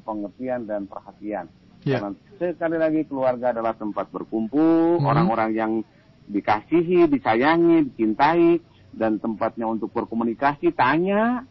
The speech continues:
Speaker 2: Ya.
Speaker 1: eh, sedetail mungkin, mungkin selama ini jarang <laughs> berkomunikasi,
Speaker 2: Ya.
Speaker 1: kemudian, eh,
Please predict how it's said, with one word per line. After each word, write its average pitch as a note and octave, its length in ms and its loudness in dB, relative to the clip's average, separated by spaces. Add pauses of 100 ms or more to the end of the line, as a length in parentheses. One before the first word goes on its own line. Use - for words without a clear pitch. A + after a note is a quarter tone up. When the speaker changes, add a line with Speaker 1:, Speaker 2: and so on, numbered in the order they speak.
(140)
Speaker 2:
Ya. B2+ 240 -4 (140)
Speaker 1:
eh, B2 360 -4
sedetail C#3+ 560 2
mungkin, F3+ 640 4
mungkin E3 260 0
selama D#3 300 2
ini D3+ 160 4
jarang D3 300 2
<laughs> E3 40 -2
berkomunikasi, D#3 1080 0 (320)
Speaker 2:
Ya. C3+ 180 0
Speaker 1:
kemudian, B2 760 2
eh, A2+ 560 -2